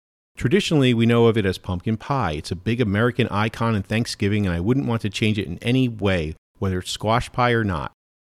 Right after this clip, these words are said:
Miss Hansen f-, felt burnt by the fact that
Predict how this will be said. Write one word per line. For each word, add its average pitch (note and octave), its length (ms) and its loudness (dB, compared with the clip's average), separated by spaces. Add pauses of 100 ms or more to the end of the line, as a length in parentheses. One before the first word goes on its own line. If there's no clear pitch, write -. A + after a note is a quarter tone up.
(260)
Miss G#2 160 -2
Hansen D3 360 2
f-, - 300 -6
felt - 380 -8
burnt A2 320 0
by E2+ 100 -2
the E2+ 100 -4
fact F2 380 -4
that - 140 -6